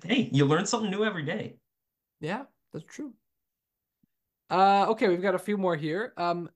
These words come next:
Speaker 2: Vince Lombardi won the first Super Bowl with the Green Bay Packers. True or false?
Speaker 1: True.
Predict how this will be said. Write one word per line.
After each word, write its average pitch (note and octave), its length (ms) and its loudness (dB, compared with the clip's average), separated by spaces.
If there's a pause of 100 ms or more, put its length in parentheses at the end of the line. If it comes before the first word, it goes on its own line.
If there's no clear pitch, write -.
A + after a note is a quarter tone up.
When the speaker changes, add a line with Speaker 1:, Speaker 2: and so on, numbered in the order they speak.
(120)
Speaker 2:
Vince A#3 480 0 (100)
Lombardi F3+ 760 0 (580)
won F3 240 -2
the F#3 100 -2
first A#3+ 420 -2
Super G#3+ 260 -4
Bowl C#3+ 320 -4
with D3 180 -10
the D#3+ 80 -6
Green F#3+ 420 -2
Bay F3+ 200 0
Packers. - 680 -8 (220)
True B3+ 200 0
or A#3 60 6
false? - 500 -6 (1700)
Speaker 1:
True. B2 260 -2